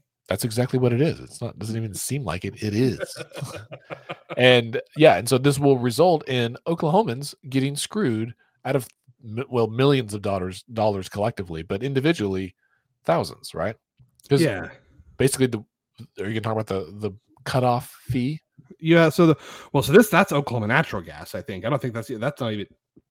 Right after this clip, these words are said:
Speaker 2: that's not even O N G, uh, O-, Oklahoma Gas and Electric. That's O N G,
Speaker 1: Oh, that's
Speaker 2: right?
Speaker 1: right. No, yeah, O G and E is just, so that it's two different solutions to the
Speaker 2: Yeah.
Speaker 1: same problem.
Speaker 2: So O G and E, so this is, on the one hand,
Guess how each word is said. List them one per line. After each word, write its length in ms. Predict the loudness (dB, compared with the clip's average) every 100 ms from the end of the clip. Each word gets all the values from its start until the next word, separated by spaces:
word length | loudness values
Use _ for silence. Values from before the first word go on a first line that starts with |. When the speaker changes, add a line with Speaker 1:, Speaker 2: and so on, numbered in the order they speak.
| _ 0
Speaker 2:
that's 200 | 2 2
not 100 | 2
even 160 | 0
O 80 | -4
N 160 | -6 -8
G, 100 | -10
uh, 280 | -6 -4 -4 -8
O-, 100 | -10
Oklahoma 260 | -8 -8
Gas 220 | -6 -8 -8
and 80 |
Electric. 280 | -8 -8 -8
That's 160 | -10 -8
O 140 | -6
N 140 | -4 -4
G, 120 | 0
Speaker 1:
Oh, 100 | 0
that's 220 | 0 -2
Speaker 2:
right? 60 | -2
Speaker 1:
right. 100 | -2
No, 240 | 0 -2 0
yeah, 160 | -2 4
O 160 | 4
G 160 | 4 2
and 80 | 0
E 100 | -2
is 100 | -4
just, 480 | -4 -4 -4 -10 -18 _
so 160 | -2 0
that 180 | -2 -8
it's 240 | -6 -6 -6 -4
two 140 | 0
different 400 | 2 2 0 -8
solutions 680 | -8 -4 -2 -2 -4 -10 -14
to 100 | -10
the 120 | -6 -4
Speaker 2:
Yeah. 200 | -2 -2
Speaker 1:
same 200 | -4 -4
problem. 360 | -4 -4 -8 -16 _
Speaker 2:
So 200 | -6 -2
O 140 | 6 6
G 220 | 6 2
and 80 | 2
E, 260 | 0 -2 -8 -16 _
so 160 | 2 4
this 180 | 6
is, 140 | 6 4
on 160 | 4
the 80 | 4
one 180 | 4 2
hand, 300 | -2 -4 -8